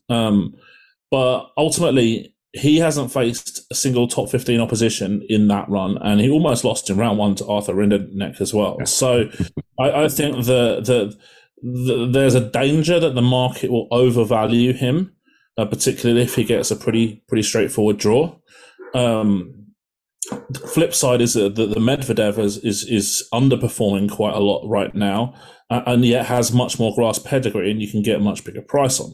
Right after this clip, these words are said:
Speaker 1: on, on, on Daniel. So, so th-, I think those three in the outright markets are, are so much further ahead than everybody else. In terms of the warm-up events and who I've picked out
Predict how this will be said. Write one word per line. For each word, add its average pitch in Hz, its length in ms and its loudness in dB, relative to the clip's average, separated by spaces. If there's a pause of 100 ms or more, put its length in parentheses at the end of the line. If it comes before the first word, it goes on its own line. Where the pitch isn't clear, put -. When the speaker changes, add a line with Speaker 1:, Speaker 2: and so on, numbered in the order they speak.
(140)
Speaker 1:
on, 110 120 -4
on, 104 300 -4
on 104 140 2
Daniel. 95 360 -4 (340)
So, 135 420 2
so 139 340 2
th-, 143 160 -2
I 147 60 0
think 160 120 2
those 160 340 0
three 135 440 0 (300)
in 113 100 0
the 113 140 2
outright 110 340 0
markets - 420 -6
are, 107 300 -2
are 110 120 -2
so 117 260 2
much - 400 -2 (200)
further 104 540 0 (240)
ahead 127 480 0
than 107 160 0
everybody 107 640 0
else. 101 260 -2
In 117 60 -4
terms 160 320 -2
of 135 220 0 (440)
the 117 140 -2
warm-up 139 420 0
events 104 280 -6
and 101 100 -16
who 131 160 4
I've 123 200 0
picked - 260 -4
out 120 260 -4